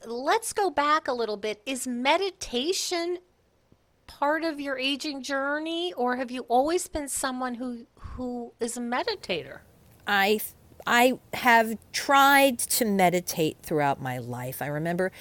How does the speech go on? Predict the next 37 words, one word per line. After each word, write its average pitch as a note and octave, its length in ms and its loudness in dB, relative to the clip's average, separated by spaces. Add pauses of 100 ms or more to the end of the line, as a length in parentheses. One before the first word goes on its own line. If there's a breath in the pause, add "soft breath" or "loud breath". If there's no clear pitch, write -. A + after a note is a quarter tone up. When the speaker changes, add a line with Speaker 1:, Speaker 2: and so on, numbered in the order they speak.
(220 loud breath)
Speaker 2:
meditating G3+ 540 6
in F3 140 2
college E3+ 380 4
and D#3+ 180 -2
being E3+ 280 2
really C#4 260 8
afraid F#3 460 4
because D3+ 260 0
my D3+ 260 0
lips F#3 400 8
kept - 340 4
buzzing D3 420 6
and C#3 120 -6
I C3+ 200 -4
thought - 560 2
something E3 300 2
was C#3+ 120 -2
going C3+ 260 -4
on. A2+ 200 -8 (300 loud breath)
Then C4+ 160 2
I B3+ 160 6
had A3 260 0
cancer D#3 500 0
when C#3+ 160 -2
I C3 60 0
was C3 160 -4
thirty-three C3 600 -2
and C#3 160 -6
I C3 80 -2
meditated C#3 680 -4
then. C3 160 -6 (360 loud breath)
But A#3 140 6
again, C4 520 4
like G3 220 0
many G3 360 2
of D#3+ 160 4
us, B2 380 2